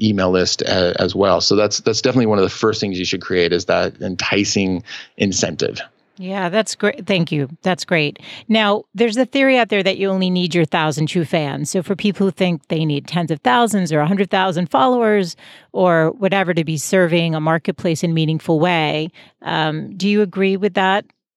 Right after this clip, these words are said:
Speaker 2: philosophy of the thousand true fans? What's your thoughts on that?
Speaker 1: Yeah, I mean, you know, that's, that's, it's a great concept, and there's definitely truth to it. And then it can also be very, um, uh, misunderstood a-, at the same time. But no, there's a-, absolutely. I,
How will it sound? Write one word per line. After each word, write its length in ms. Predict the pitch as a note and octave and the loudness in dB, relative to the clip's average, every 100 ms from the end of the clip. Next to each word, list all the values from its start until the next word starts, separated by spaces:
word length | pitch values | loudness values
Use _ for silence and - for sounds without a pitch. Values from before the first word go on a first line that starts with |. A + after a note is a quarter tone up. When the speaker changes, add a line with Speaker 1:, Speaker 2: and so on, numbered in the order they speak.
| _ _ _ | _ _ _
Speaker 2:
philosophy 580 | G#3 G3 F#3 - A3+ | 0 0 0 -2 0
of 100 | A3 F#3+ | -2 -2
the 80 | |
thousand 360 | F#3+ G3+ F#3+ G#3 | 0 0 0 -2
true 120 | - | -4
fans? 380 | F#3+ G#3+ G#3+ G#3+ | -2 2 2 0
What's 160 | A3 A3+ | -2 0
your 80 | |
thoughts 260 | F#3+ E3+ - | 0 0 -2
on 120 | E3 | -4
that? 240 | D3+ - - _ _ _ _ _ | -2 -4 -8 _ _ _ _ _
Speaker 1:
Yeah, 280 | E3 F#3+ C#3+ | 2 4 6
I 40 | A#2+ | 6
mean, 240 | D3+ C#3+ | 6 2
you 160 | C3 D3+ | 2 2
know, 60 | |
that's, 260 | C#3+ D3 - | 4 2 -2
that's, 240 | C#3+ C#3 - | -2 0 0
it's 180 | C#3 | 0
a 20 | A2 | 2
great 220 | D3+ C3 | 2 2
concept, 360 | C3 A#2 - | 0 0 -2
and 120 | F#2+ G#2 | -2 0
there's 160 | G#2+ | 0
definitely 300 | B2 A2+ A2 | 0 0 -2
truth 300 | - A#2 G#2+ | -2 -2 -4
to 180 | - F#2+ | -2 0
it. 100 | F2+ | 0
And 100 | G2+ | 0
then 160 | G2 F#2+ | -2 -2
it 60 | |
can 100 | A2 | 0
also 240 | G2 G2 G#2 | 0 0 -2
be 220 | F#2 F2+ | -2 -2
very, 640 | F2 F#2+ F#2 F#2 F2+ F2+ | 2 4 4 4 2 0
um, 600 | - G2 F2+ E2+ D#2+ - - - | 0 2 2 0 -4 -8 -8 -2
uh, 600 | G1+ G1+ G1+ - - - - _ _ _ _ _ _ _ - | 0 0 0 0 -2 -8 -16 _ _ _ _ _ _ _ -4
misunderstood 960 | A2 A2 A#2+ A#2+ A#2 G2 - A#2+ G#2+ F#2 | 0 2 2 2 2 0 0 0 2 2
a-, 260 | F#2 G2 | 0 0
at 60 | F#2+ | 0
the 80 | G2 | -2
same 220 | - F#2+ | -2 -4
time. 240 | - A2+ | 0 0
But 80 | A2+ | 2
no, 120 | C#3+ B2 | 2 4
there's 160 | C3 | 4
a-, 80 | B2+ | 2
absolutely. 640 | C3 C3+ - B2 G2+ F2+ | 2 2 -2 -4 -4 -4
I, 200 | F2+ A2 | -2 -4